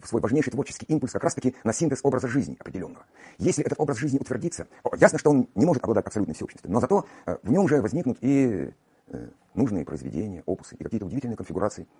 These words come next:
э, в силу которой твои попутчики будут постоянно интересны друг другу. А это ведь очень важно, да, быть интересным друг другу, э, и как бы проверять некоторую избранную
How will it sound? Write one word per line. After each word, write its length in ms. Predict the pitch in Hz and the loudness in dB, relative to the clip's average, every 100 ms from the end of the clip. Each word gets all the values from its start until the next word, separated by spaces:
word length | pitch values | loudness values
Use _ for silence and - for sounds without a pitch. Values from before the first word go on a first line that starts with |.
| _ _ - | _ _ -20
э, 120 | - | -18
в 60 | - | -8
силу 140 | 82 | -6
которой 260 | - 87 78 _ _ _ _ - | -6 -8 -10 _ _ _ _ -14
твои 200 | - 92 | -2 -2
попутчики 540 | - 127 120 - 95 87 _ _ | 0 -2 -4 -6 -12 -12 _ _
будут 240 | - 104 - | -2 -2 -4
постоянно 480 | - - 98 131 110 | -10 -2 0 2 2
интересны 420 | 101 113 113 98 | 0 0 0 -2
друг 140 | 104 | -2
другу. 280 | - 113 - _ - - | 0 -2 -4 _ -20 -16
А 100 | 76 | -12
это 100 | 82 | -10
ведь 80 | 85 | -10
очень 160 | 87 | -6
важно, 220 | 98 - - | -6 -8 -10
да, 60 | |
быть 200 | - 82 | -14 -12
интересным 380 | 80 85 80 - | -12 -10 -10 -10
друг 120 | 71 | -12
другу, 240 | - - - _ _ _ _ | -10 -8 -10 _ _ _ _
э, 60 | - - - - - - | -20 -18 -20 -20 -20 -12
и 220 | 73 - - _ - | -10 -12 -18 _ -20
как 120 | - | -20
бы 100 | - _ _ _ | -20 _ _ _
проверять 400 | - 82 107 - _ _ _ - | -6 0 2 2 _ _ _ -6
некоторую 320 | 92 - 82 | -4 -4 -6
избранную 400 | - 87 82 76 | -4 -6 -4 -6